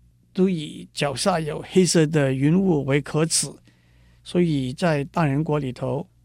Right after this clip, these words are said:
民风淳厚，遇见善事大家踊跃争先；遇见恶事人人藏身后退，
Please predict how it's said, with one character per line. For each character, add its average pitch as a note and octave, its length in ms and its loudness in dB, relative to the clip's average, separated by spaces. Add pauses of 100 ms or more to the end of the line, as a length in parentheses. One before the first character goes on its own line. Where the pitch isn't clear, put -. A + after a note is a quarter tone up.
(120)
民 E3 220 2
风 E3 360 2
淳 E3 260 0
厚， G3 320 -2 (600)
遇 A3+ 100 0
见 G3+ 280 2
善 A3 300 2
事 - 180 0 (600)
大 D#3 180 -2
家 D3 220 -2
踊 D3+ 280 -4
跃 C3+ 300 -2
争 D#3 240 2
先； E3+ 260 2 (440)
遇 F3 120 0
见 E3 380 2
恶 A3 180 4
事 C#3 280 -4 (340)
人 D#3 240 2
人 C#3 380 0
藏 C#3 280 -4
身 D3 320 -2
后 F3 220 2
退， - 300 -6